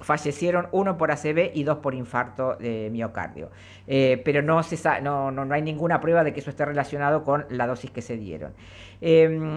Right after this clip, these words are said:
bueno, lo que nos pidió fue aclarar que todas las vacunas son efectivas en esta pandemia, eh,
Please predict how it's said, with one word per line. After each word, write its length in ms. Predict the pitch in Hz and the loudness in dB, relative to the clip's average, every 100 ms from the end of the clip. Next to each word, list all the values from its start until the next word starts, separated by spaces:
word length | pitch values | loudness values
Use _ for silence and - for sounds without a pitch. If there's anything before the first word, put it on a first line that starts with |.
| 160 | 0
bueno, 320 | 175 139 135 - | 4 4 2 -2
lo 180 | 151 156 | -2 0
que 100 | 160 | -2
nos 120 | 156 | -2
pidió 320 | 175 185 202 | 0 2 2
fue 100 | 180 | 2
aclarar 320 | 160 170 185 | 2 2 0
que 80 | 170 | -4
todas 380 | 175 214 214 202 | -2 4 6 6
las 80 | 156 | 2
vacunas 340 | 151 185 170 | -2 -2 -2
son 140 | 170 | -2
efectivas 720 | 165 170 165 220 226 220 214 151 | -4 -6 -6 -4 0 2 2 -2
en 60 | |
esta 220 | 147 160 | -4 -2
pandemia, 640 | 160 175 220 226 220 214 - | 0 0 0 0 -2 -2 -2
eh, 500 | 143 143 143 139 139 | -2 0 0 -4 -8